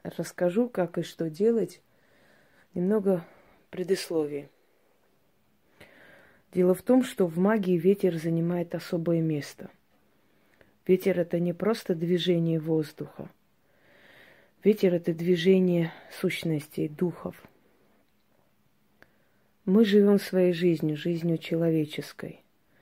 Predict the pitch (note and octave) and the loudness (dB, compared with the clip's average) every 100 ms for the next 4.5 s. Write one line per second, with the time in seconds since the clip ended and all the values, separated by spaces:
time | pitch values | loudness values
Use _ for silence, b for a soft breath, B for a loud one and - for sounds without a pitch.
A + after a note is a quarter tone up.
0 | b b _ D#3+ E3+ E3+ F#3 - G3 A#3 | b b _ -4 -4 -2 -4 0 0 0
1 | - E3+ D#3+ - - E3+ E3+ F3+ F3 E3 | -2 -2 -4 -8 -8 -2 0 0 -2 -4
2 | D#3 D3+ D#3 D#3+ - D#3+ E3+ F3 E3 D#3+ | -6 -6 -8 -12 -6 -4 -2 0 0 0
3 | D#3 D3 F#3 D#3 D#3 F3+ F3 D#3 E3 D#3+ | -2 -4 -6 -6 -2 0 0 -2 -2 -2
4 | D#3 D3+ C#3+ C3+ | -2 -4 -6 -8